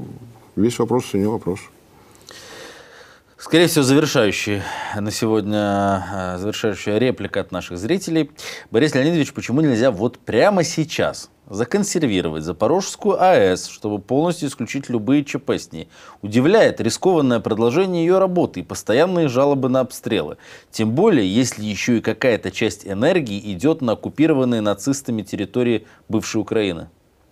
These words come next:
Speaker 1: Бывшей У-, Украинской Советской Социалистической Республики. Ну,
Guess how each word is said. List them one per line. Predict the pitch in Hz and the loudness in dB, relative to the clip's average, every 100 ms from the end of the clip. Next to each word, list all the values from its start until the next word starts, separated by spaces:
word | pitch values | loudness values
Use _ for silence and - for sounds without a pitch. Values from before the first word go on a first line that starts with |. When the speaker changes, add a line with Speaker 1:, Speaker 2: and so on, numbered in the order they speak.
| _ _ _ - | _ _ _ -10
Speaker 1:
Бывшей | 69 64 90 87 90 - | -6 -4 0 0 0 0
У-, | 92 90 90 | 0 0 -2
Украинской | 90 104 104 - | 0 2 2 -2
Советской | 90 110 110 - 95 | -2 2 2 0 -6
Социалистической | - 120 110 127 - 131 | 0 0 0 -2 0 0
Республики. | 131 - 208 139 110 | 0 0 2 2 4
Ну, | 131 | 4